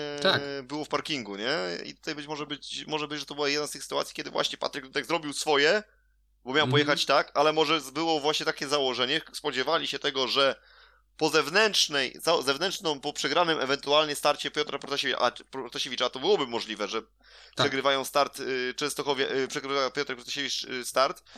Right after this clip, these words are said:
Speaker 2: Patryk Dudek jest w krawężniku, oni wychodzą sobie szeroko, ci Częstochowianie,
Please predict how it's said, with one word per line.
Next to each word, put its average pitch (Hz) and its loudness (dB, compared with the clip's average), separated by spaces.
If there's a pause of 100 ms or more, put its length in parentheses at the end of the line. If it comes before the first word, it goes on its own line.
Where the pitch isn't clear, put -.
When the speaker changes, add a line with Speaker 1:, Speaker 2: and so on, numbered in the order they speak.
(120)
Speaker 2:
Patryk 151 0
Dudek 160 0
jest 147 -2
w - -14
krawężniku, 139 0
oni 190 4
wychodzą 156 0
sobie 156 0
szeroko, 156 4
ci 151 -4
Częstochowianie, 151 -2